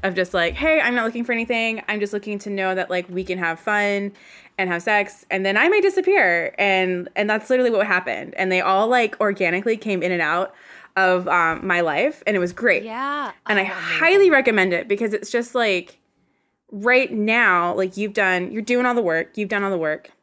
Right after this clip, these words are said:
Speaker 2: Mm-hmm.
Speaker 1: Like, I, like, that's when I was, like, doing the work on me. I was like, "I know I can't be there for someone, like, emotionally or, like, be a partner in any way."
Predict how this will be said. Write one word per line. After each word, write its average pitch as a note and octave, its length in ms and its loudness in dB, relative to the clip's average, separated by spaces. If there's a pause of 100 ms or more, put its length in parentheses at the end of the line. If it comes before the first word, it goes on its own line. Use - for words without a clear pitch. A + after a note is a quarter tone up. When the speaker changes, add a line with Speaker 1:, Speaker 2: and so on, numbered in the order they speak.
(200)
Speaker 2:
Mm-hmm. F3+ 500 -10
Speaker 1:
Like, G#3+ 120 -2
I, F#3+ 300 6
like, G3+ 140 2
that's G3+ 260 2
when G#3 80 2
I F#3+ 80 4
was, F#3 140 2
like, F#3 140 2
doing F#3 140 2
the F#3 80 0
work F3 220 0
on G3 220 2
me. F#3 280 0
I - 40 -6
was F#3+ 100 -8
like, G3 140 -2
"I G3+ 100 2
know G3+ 160 0
I F3 80 0
can't F3 300 -8
be F3 140 0
there F#3 240 -2
for F#3 120 -8
someone, E3 400 -6
like, - 160 -10
emotionally E3 480 -8
or, D#3+ 260 -4
like, E3 220 -10
be D#3+ 140 -6
a D#3 40 -4
partner D#3+ 280 -8
in D#3 60 -8
any D#3+ 180 -10
way." D#3 360 -6